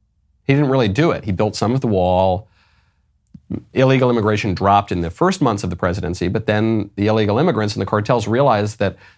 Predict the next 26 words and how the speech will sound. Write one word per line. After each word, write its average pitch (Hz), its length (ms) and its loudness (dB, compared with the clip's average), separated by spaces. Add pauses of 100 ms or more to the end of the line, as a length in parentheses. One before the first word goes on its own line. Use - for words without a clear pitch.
the 95 80 0
law 107 160 4
wasn't 131 340 0
really 110 160 2
gonna 85 160 -2
be 78 120 -4
enforced. 85 420 -6
Maybe 98 200 0
that 107 120 0
was 104 120 -4
Trump's 120 220 -2
fault. 139 160 2
Maybe 185 160 2
it 156 80 2
wasn't 175 240 2
Trump's - 220 -6
fault. 78 160 -6
Maybe 98 180 -2
Trump 107 220 -2
just - 160 -14
couldn't 110 300 -2
wield 101 200 0
the 85 40 -4
bureaucracy 90 760 -2
effectively 117 400 0
enough. 85 240 -4